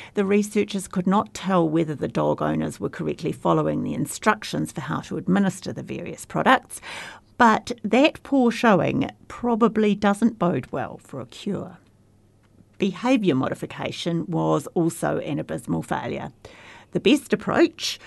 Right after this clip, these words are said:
was telling the dog to leave it alone, and that only worked four percent of the time. Finally,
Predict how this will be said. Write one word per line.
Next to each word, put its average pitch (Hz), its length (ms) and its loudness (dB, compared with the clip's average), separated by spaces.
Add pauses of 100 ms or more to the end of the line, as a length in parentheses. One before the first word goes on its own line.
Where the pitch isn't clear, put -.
(140)
was - 200 0
telling 240 400 4
the 185 80 6
dog 143 400 2
to 143 400 -2
leave 175 260 4
it 185 60 2
alone, 147 560 0 (640)
and 151 240 -8
that - 340 0
only 170 280 2
worked 156 400 -4
four - 320 -10
percent 131 500 -10
of - 200 -14
the - 60 -16
time. 160 460 -2 (1900)
Finally, 180 800 2